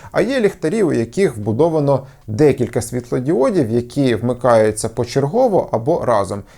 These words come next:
і мають різний фокус. Тобто, вмикаючи одні світлодіоди, ми освітлюємо дальню дистанцію, вмикаючи інші світлодіоди, ми освітлюємо ближню дистанцію. А вмикаючи їх разом, ми можемо одночасно отримати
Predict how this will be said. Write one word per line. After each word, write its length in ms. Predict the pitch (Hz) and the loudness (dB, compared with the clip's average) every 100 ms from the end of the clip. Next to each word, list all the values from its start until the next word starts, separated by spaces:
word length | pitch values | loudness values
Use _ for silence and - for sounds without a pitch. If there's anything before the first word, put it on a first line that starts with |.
| - | -8
і 260 | 175 156 - | -4 -4 -6
мають 380 | 117 175 214 185 - | -2 2 2 0 -2
різний 460 | 123 165 156 147 - | -2 0 -2 -6 -4
фокус. 300 | 127 92 - | -2 -2 -8
Тобто, 280 | - - 107 | -12 -10 -6
вмикаючи 580 | 131 147 139 113 - 120 | -4 2 2 2 0 -6
одні 160 | 120 | -4
світлодіоди, 720 | 110 110 - 104 113 107 98 | -8 -8 -6 -4 0 0 -2
ми 200 | 107 117 | -2 -2
освітлюємо 560 | - 107 113 104 - 226 | -2 -4 -4 -4 -2 0
дальню 300 | 254 240 220 | 2 2 0
дистанцію, 560 | 196 - - 170 - 104 | -2 -4 -2 -2 -4 -4
вмикаючи 540 | 117 120 120 117 - | -4 0 2 0 -4
інші 280 | 170 214 196 | -6 -4 -6
світлодіоди, 640 | - 185 156 143 156 147 143 - - | -8 -6 -4 0 2 2 -2 -6 -4
ми 200 | 110 123 | -2 -2
освітлюємо 580 | 123 - 127 131 135 113 - | -4 -2 -2 0 0 -2 -6
ближню 380 | 104 131 95 95 | 0 2 2 -2
дистанцію. 580 | 101 - 101 104 - - | -6 -6 -8 -8 -10 -2
А 160 | 120 107 | 2 2
вмикаючи 800 | 95 117 139 123 110 104 - 107 | 0 -2 2 2 4 0 -2 -2
їх 240 | 110 117 - - | -2 -4 -8 -4
разом, 440 | 135 180 208 311 | 0 2 2 0
ми 100 | 175 | 0
можемо 360 | 131 147 123 113 | 2 0 0 -2
одночасно 640 | 107 120 120 117 - 110 | -2 -2 0 0 0 -6
отримати 540 | 107 117 110 104 110 | -6 -2 -2 -2 -2